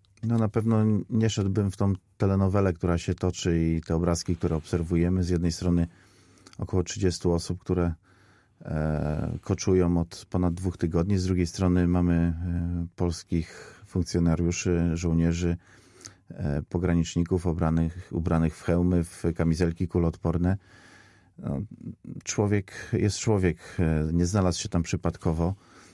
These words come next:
E, po-, wydaje mi się, że powinniśmy jako Polska, jako duży, silny kraj, e, znaleźć miejsce, zaopiekować się tymi ludźmi i problem rozwiązywać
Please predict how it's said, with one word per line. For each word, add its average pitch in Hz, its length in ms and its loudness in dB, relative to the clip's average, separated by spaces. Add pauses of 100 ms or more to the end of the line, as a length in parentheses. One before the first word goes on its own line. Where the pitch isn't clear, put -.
(240)
E, - 300 -2 (500)
po-, - 160 -6 (540)
wydaje 92 240 0
mi 90 100 2
się, 95 140 0
że 87 220 0 (180)
powinniśmy 87 720 2
jako 85 240 0
Polska, 87 600 -2
jako 82 260 -2
duży, 87 300 0
silny 85 340 0
kraj, 78 380 -2 (580)
e, 85 120 -2
znaleźć 87 420 0
miejsce, 90 720 0
zaopiekować 85 580 -2
się - 100 -8
tymi 87 220 0
ludźmi 85 440 0
i 90 60 0
problem 87 400 0
rozwiązywać 87 800 -2